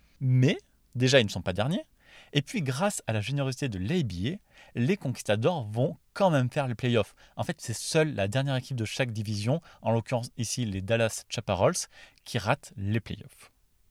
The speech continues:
Alors, pas de surprise, au premier tour, San Diego prendra un sweep contre les Utah Stars, premier de division, mais au moins les bases sont posées.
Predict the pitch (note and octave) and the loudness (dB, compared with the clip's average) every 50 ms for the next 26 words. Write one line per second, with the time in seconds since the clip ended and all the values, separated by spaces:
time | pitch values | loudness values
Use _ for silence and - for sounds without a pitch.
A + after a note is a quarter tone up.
0 | _ _ _ _ _ _ - G2+ G#2 - - - G#2+ - - G#2 - - C#3 C3 | _ _ _ _ _ _ 2 4 4 4 4 2 2 2 -2 -4 0 2 2 2
1 | B2+ C3+ - _ _ - _ _ _ - G#2 - - B2+ A2+ A#2 G#2+ - - B2 | 2 0 -6 _ _ -20 _ _ _ -6 -6 -2 0 0 2 2 0 0 -2 -4
2 | - - - - A#2+ A2+ A2 A2+ G#2 A2+ A#2 G#2 - - F#2 F2 F2+ G2 F#2+ - | -4 -4 -2 -2 0 0 0 0 0 0 -2 -2 -4 -8 -8 -4 -4 -4 -4 -4
3 | - - - B2 G#2 - - - _ - G2 F#2 - - F2+ F2 F2+ F#2+ A2+ B2 | -6 -4 -4 -4 -4 -4 -10 -20 _ -8 -8 -8 -6 -8 -6 -6 -4 -4 -4 -6
4 | A#2+ - A2+ G#2 - - - - A#2 G2 G2+ F2+ E2+ - _ _ _ _ _ _ | -4 -4 -4 -6 -6 -4 0 0 2 2 0 -4 -8 -12 _ _ _ _ _ _
5 | _ _ - - - A2 A2+ A2 A2 G2+ E2+ - F#2+ E2 E2+ F2 F2+ G#2+ A2+ C3 | _ _ -8 -4 -2 0 0 0 0 -2 -2 -6 -8 -8 -8 -8 -6 -4 -2 0
6 | D#3 F3+ - - - - _ - B2+ E3 A#3 C4+ A#3+ C#3 A2 G#2+ A#2 D#3+ G3 G3+ | 0 -2 -2 -6 -16 -20 _ -2 0 2 4 4 2 2 2 0 0 -2 -2 -6
7 | - G#2 G2 G2+ G#2 G2+ B2+ C#3 C#3+ D3+ - - - B2 G#2+ - G2+ F2+ D#2 - | -8 -6 -4 -4 2 2 2 2 2 -2 -8 -8 -6 -6 -4 -2 -4 -4 -4 -8